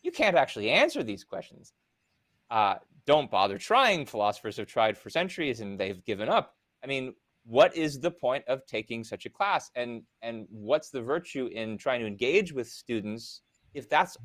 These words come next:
all you're going to give them? Now, you know, he's probably gonna say that I'm oversimplifying his position and that there, and we will say a little bit more about some of his more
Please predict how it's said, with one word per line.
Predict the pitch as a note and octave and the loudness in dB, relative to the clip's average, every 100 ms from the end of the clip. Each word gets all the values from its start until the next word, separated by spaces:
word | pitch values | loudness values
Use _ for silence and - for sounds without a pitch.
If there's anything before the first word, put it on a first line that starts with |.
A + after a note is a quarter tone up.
| A#2 | -4
all | D3 F3 | 4 6
you're | F#3 E3+ | 6 4
going | D#3 D3+ D3 | 0 -2 -2
to | |
give | C3+ E3+ | -4 -4
them? | A#2+ G2+ | -6 -6
Now, | G#2+ G#2+ G#2 _ _ | -2 -2 -4 _ _
you | G#2 | -16
know, | G2 | -14
he's | - G#3+ | -10 -10
probably | - F3+ E3 | -2 -2 0
gonna | D#3 D3 | -4 -6
say | C3 C#3+ C3 A#2+ | -4 0 2 2
that | A2 | 0
I'm | A#2 A#2+ A#2 F3 F3+ - - - | 0 -2 -6 -8 -10 -10 -14 -6
oversimplifying | C3+ C3+ C3 A#2+ A#2 A#2 A2 G#2+ | -6 -6 -6 -8 -4 -4 -4 -6
his | G#2+ G#2 | -10 -12
position | A2+ G#2 G2+ G#2 F#2+ F#2 _ _ _ - | -6 -6 -6 -8 -12 -14 _ _ _ -8
and | G#2 | 0
that | G#2 G2 | 2 4
there, | G#2+ G#2 G#2 - | 4 4 2 -2
and | A#2+ C3 C3+ | -4 -4 0
we | D#3 | 0
will | D3+ E3+ D3+ B2+ | 4 6 6 4
say | - D#3 | -2 2
a | B2+ | 2
little | A#2+ | 2
bit | A2+ A#2+ | -2 -2
more | A#2 | 0
about | G#2+ G#2+ | 2 0
some | A#2+ | -2
of | G#2+ | -6
his | G#2+ G2 | -6 -4
more | G#2+ G#2 | -2 -2